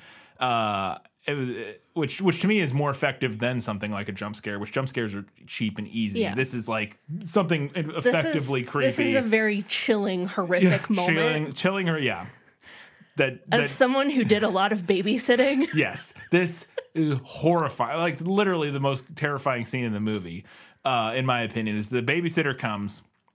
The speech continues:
Speaker 1: They hire a babysitter 'cause they're going, uh, to the football game, like, the local
Speaker 2: Mm-hmm.
Speaker 1: football game that evening. And, uh, <laughs>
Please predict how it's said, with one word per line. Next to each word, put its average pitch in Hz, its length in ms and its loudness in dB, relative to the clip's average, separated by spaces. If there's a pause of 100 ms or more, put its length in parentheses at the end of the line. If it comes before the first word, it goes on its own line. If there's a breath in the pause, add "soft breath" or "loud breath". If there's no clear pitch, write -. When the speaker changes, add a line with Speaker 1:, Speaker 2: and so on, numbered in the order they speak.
(640)
Speaker 1:
They 123 100 0
hire 139 220 0
a 123 60 -2
babysitter 113 480 -2
'cause 113 120 -8
they're 110 120 -2
going, 104 420 -4
uh, 101 160 -4
to 113 120 -8
the 95 80 -8
football 92 400 -8
game, 85 260 -10
like, - 120 -12
the 95 100 -10
local 92 220 -4
Speaker 2:
Mm-hmm. 143 100 -8
Speaker 1:
football 92 280 -8
game 87 220 -8
that 87 120 -8
evening. 87 380 -10 (720 loud breath)
And, 117 540 -2 (180)
uh, 95 800 -2 (800)
<laughs> - 440 -8